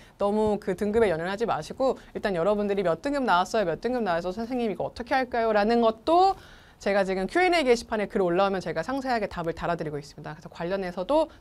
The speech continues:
제가 답 달아드릴 테니까 너무 고민하지 마시고, 어, Q and A 게시판 잘 이용해 주시고 유월 모의평가,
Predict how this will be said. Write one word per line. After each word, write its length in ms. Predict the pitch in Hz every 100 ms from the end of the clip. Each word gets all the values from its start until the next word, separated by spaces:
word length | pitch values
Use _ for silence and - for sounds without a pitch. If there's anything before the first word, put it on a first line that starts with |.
| -
제가 140 | 165
답 200 | - 175
달아드릴 360 | - 220 196 180
테니까 480 | 180 170 - 240 - - -
너무 200 | 175 175
고민하지 420 | 208 220 233 233
마시고, 480 | 143 - - 311 320 _ _
어, 120 | 156 151
Q 100 | 277
and 120 | 277
A 60 | 254
게시판 400 | 180 - 196 175
잘 220 | 180 165
이용해 280 | 202 208 170
주시고 420 | 160 220 254 - - - - 185
유월 200 | 202 185
모의평가, 580 | 180 180 175 180 170